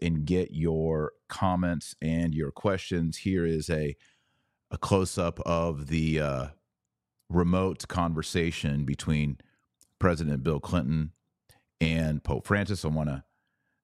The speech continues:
thank my friend Matt Gaspers, who tweeted this out and let everybody know about it. I had mentioned that it was gonna happen last week, but now we have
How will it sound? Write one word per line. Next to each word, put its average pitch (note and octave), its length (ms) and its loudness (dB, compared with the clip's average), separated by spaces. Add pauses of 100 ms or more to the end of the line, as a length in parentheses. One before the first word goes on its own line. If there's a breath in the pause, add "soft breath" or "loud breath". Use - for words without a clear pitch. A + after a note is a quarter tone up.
thank F2 120 4
my C#2 120 0
friend D#2 260 0
Matt D#2 220 0
Gaspers, F#2 640 0
who D2+ 100 -2
tweeted F2 340 0
this D#2+ 160 -2
out F#2 220 2
and C2 100 -6
let D#2+ 80 0
everybody D2+ 320 0
know F2 180 2
about F2+ 220 2
it. F#2+ 100 -2
I A2 140 2
had G#2 100 -4
mentioned F#2+ 300 -10
that E2+ 60 -12
it D#2 40 -12
was D2 120 -16
gonna F2+ 180 -4
happen F2 300 -4
last D#2 320 -8
week, G#2+ 240 2
but D#2 200 -4
now D#2 200 -2
we D#2 100 -6
have C#2+ 340 -8